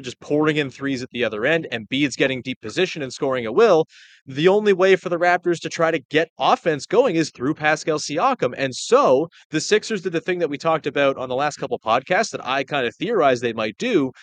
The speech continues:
which was they started trapping Pascal Siakam at the very top of the pick and roll and forcing him to fe-, pass to the short roller. Imagine how different that looks if it's Pascal Siakam screening for Fred VanVleet. You have the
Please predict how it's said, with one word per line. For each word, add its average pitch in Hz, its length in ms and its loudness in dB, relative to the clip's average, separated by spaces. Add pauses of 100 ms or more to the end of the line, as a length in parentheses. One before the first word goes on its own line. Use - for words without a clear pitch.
(140)
which 147 200 0
was 147 200 2
they 160 100 4
started 190 320 -2
trapping 160 480 0
Pascal 139 360 2
Siakam 131 460 0
at 104 80 -8
the 117 100 -4
very 143 320 -2
top 127 240 -4
of 120 60 -10
the 110 80 -10
pick 117 200 -8
and 107 120 -8
roll 113 320 2 (180)
and 120 160 -4
forcing 139 360 -2
him 131 140 -8
to 123 80 -2
fe-, 127 200 -6
pass 117 240 -2
to - 80 -18
the 123 80 -8
short 220 260 0
roller. 95 360 -4 (260)
Imagine 196 380 0
how 185 200 2
different 170 480 0
that 143 220 2
looks 196 580 2 (200)
if 156 200 0
it's 165 320 0 (140)
Pascal 175 400 2
Siakam 160 500 0
screening 156 360 -4
for 151 120 -4
Fred 143 240 -2
VanVleet. 131 420 0
You 143 120 -8
have 123 200 -4
the 113 100 -2